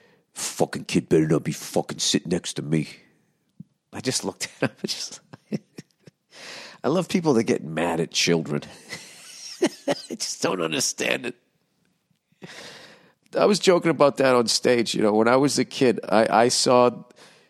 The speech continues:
like, men yelled at babies when I was a kid. It was fucking hilarious. Or yelled at their wife, "Guys, yeah, shut that fucking kid." <laughs> Just don't understand it. So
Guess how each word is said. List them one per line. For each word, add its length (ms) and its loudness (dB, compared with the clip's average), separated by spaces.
like, 300 2
men 440 2
yelled 460 4
at 200 0
babies 520 2
when 160 2
I 80 4
was 220 2
a 40 -2
kid. 360 -2
It 60 -2
was 120 -2
fucking 400 0
hilarious. 640 2
Or 120 4
yelled 360 4
at 100 0
their 160 4
wife, 220 4
"Guys, 180 0
yeah, 100 0
shut 340 -6
that 160 -8
fucking 460 -8
kid." 260 -12
<laughs> 1300 -10
Just 200 -4
don't 220 4
understand 540 2
it. 140 -4
So 360 4